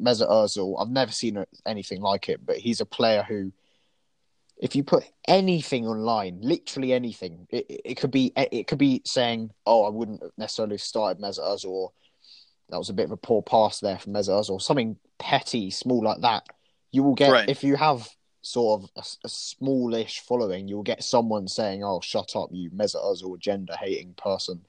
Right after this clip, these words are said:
Speaker 1: Oh, he's a brilliant
Speaker 2: Yeah, it's like,
Speaker 1: player.
Speaker 2: what?
Speaker 1: Oh, no Mesut Ozil, no party." The, the, I've never seen a player like that at Arsenal get it, and it's because of his stature, and he sells shirts, and he is a brand, and maybe that's why I was sort of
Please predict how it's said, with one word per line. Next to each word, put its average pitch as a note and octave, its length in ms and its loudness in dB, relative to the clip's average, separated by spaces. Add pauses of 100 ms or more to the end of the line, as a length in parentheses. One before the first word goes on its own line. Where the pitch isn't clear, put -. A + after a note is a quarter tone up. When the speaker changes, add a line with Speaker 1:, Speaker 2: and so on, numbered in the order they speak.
(480)
Speaker 1:
Oh, F#2 160 2
he's E2+ 120 -2
a F#2+ 40 -4
brilliant A#2 300 8
Speaker 2:
Yeah, D3+ 40 8
it's - 100 0
like, A#2+ 100 10
Speaker 1:
player. G#2+ 120 10
Speaker 2:
what? - 120 10
Speaker 1:
Oh, A#2 180 8
no A2+ 200 2
Mesut G#2+ 320 -2
Ozil, G#2+ 320 0
no G#2+ 140 -2
party." G#2 500 -4 (1300)
The, - 360 -8
the, - 600 -8
I've D#3+ 140 4
never F#3+ 240 6
seen F3 220 4
a D3+ 40 0
player E3+ 320 6
like B2+ 220 4
that C3 240 0 (100)
at B2 160 0
Arsenal C3 440 2
get B2+ 200 0
it, F2 100 -6
and A2+ 140 -10
it's - 60 -16
because D#3+ 340 -10
of B2 80 -12
his B2 180 -6
stature, - 480 -2
and G#2+ 220 -4
he A2+ 80 -4
sells C#3 440 4
shirts, A2+ 460 0
and A2 80 -10
he B2 120 -2
is A#2 100 -2
a G#2+ 40 -12
brand, A2 440 -6
and G#2 140 -10
maybe A#2 240 0
that's A2+ 260 -2
why A2 200 2
I G#2 80 2
was A2 280 -2
sort G#2+ 480 0
of - 60 -20